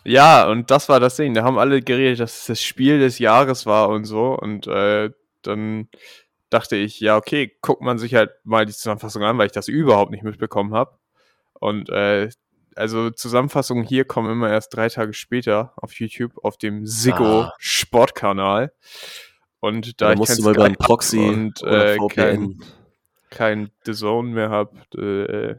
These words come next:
Speaker 1: dann kann ich das
Speaker 2: Über
Speaker 1: sozusagen
Speaker 2: Proxy
Speaker 1: immer
Speaker 2: oder
Speaker 1: nicht mehr
Speaker 2: V P N,
Speaker 1: gucken.
Speaker 2: dann kannst du in Deutschland kannst du auf YouTube immer direkt gönnen. Äh, noch am
Speaker 1: Ja,
Speaker 2: selben Abend,
Speaker 1: stimmt.
Speaker 2: glaub ich, um Mitternacht oder so gehen die online.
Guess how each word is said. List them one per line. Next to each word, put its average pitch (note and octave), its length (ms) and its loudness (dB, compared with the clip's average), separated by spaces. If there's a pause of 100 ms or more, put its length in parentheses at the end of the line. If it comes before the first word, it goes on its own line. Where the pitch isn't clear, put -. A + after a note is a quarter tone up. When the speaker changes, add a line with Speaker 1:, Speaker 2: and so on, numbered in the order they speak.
(920)
Speaker 1:
dann G2+ 280 -10
kann A2 160 -6
ich A2 100 -10
das A2 120 -16
Speaker 2:
Über A2 180 4
Speaker 1:
sozusagen G#2+ 140 0
Speaker 2:
Proxy A2 260 2
Speaker 1:
immer - 20 6
Speaker 2:
oder A2+ 120 4
Speaker 1:
nicht A2 100 -4
mehr A#2 80 8
Speaker 2:
V A2+ 40 6
P A2+ 120 2
N, - 80 6
Speaker 1:
gucken. A#2+ 60 0
Speaker 2:
dann G#2+ 120 2
kannst - 240 -2
du G#2+ 60 0
in G2 60 -4
Deutschland A2 360 0
kannst A2+ 160 -4
du E2+ 60 -4
auf G2 80 -8
YouTube A2 340 -4
immer F#2+ 220 -4
direkt F#2+ 360 -8
gönnen. F2+ 280 -2 (340)
Äh, F2 320 0 (240)
noch - 160 -8
am F#2 60 2
Speaker 1:
Ja, F2 80 -4
Speaker 2:
selben F#2 200 4
Abend, E2 180 2
Speaker 1:
stimmt. G2 100 -8
Speaker 2:
glaub F2 140 2
ich, F2+ 100 -2
um E2+ 80 -4
Mitternacht F2 400 -4
oder F2 120 -4
so E2+ 140 -6
gehen E2+ 160 -8
die E2 100 -8
online. F2 340 -10